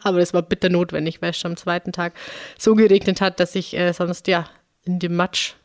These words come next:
nicht, äh, vorwärts gekommen wäre. Ähm,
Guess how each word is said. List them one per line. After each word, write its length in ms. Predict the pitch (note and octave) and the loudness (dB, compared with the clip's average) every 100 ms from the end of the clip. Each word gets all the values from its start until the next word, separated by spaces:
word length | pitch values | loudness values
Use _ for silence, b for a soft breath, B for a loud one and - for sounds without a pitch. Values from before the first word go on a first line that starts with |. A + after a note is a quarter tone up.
| _ | _
nicht, 400 | G3+ G3+ - - | -2 -2 -6 -4
äh, 120 | F3+ | -2
vorwärts 360 | F#3 F#3+ E3 - | 0 2 2 0
gekommen 360 | - F3 E3+ E3+ | -6 -4 -2 2
wäre. 320 | F3 A3 D4 B B B B B - | 4 2 0 B B B B B 0
Ähm, 460 | G#3+ G3+ G#3 G#3+ | 2 6 6 6